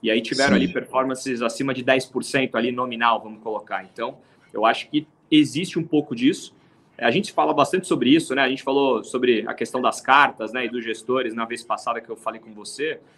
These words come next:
Speaker 1: Acho que aqui tem um desafio muito grande do gestor conseguir defender bem as teses dele quando ele vai ali nas lives e tudo mais. E essa questão do sizing, é, versus essa questão de ser um defensor na mídia de certa posição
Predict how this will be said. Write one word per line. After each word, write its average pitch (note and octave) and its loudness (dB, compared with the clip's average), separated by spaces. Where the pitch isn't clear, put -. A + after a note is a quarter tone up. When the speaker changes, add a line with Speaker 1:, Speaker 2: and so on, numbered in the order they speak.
Speaker 1:
Acho - -12
que D#3+ -6
aqui E3 -10
tem F#3 2
um F#3+ 4
desafio E3+ -2
muito E3 0
grande B2 -2
do C3+ 4
gestor D#3+ 4
conseguir D#3 -4
defender E3+ 0
bem D#3+ 0
as D#3 0
teses C#3 2
dele C3 2
quando C3+ -4
ele C3+ 2
vai A#2 2
ali A#2 -6
nas A2 -2
lives A2+ 0
e G#2 -20
tudo A2+ -14
mais. A#2+ 0
E - -2
essa B2 -8
questão D3 -8
do C#3 -8
sizing, A#2+ 2
é, G#2+ 0
versus C#3 2
essa B2 -12
questão B2+ -6
de A#2 -12
ser - -6
um D3 -2
defensor C3 -2
na C#3+ 2
mídia C3+ -2
de - -18
certa C#3+ 0
posição C3 -4